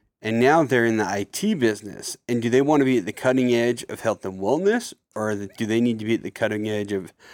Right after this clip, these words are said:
I T? Uh, and, and, and knowing your audience and knowing what drives your, your people, that can be a big mistake. And it may be better to be at the cutting edge by virtue of who you're partnering with.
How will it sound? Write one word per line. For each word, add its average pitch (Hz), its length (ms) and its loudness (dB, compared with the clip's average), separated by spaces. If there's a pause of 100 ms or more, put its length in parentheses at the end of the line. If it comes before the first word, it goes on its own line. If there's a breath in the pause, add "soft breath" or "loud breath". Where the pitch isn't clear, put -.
(220 loud breath)
I 98 200 2
T? - 580 -2 (420 loud breath)
Uh, 104 460 4
and, 127 280 4
and, 120 400 2 (180)
and 131 320 2
knowing 156 320 6
your 127 180 6
audience 143 480 4
and 113 100 0
knowing 123 260 4
what 110 160 0
drives 104 340 0
your, 104 280 -4
your 104 200 -4
people, 202 400 -2
that 135 280 0
can 117 160 -6
be 113 340 0
a 107 140 -4
big 104 320 -2
mistake. 104 580 0
And 113 160 -2
it 98 100 2
may 151 260 2
be 170 160 -2
better 110 340 2
to 113 100 -14
be 110 200 -2
at 67 100 -4
the 101 80 -8
cutting 127 440 0
edge 113 540 0
by 110 140 2
virtue 110 480 -2
of 95 200 -6
who - 140 -6
you're 104 200 -4
partnering 110 640 -2
with. - 260 -16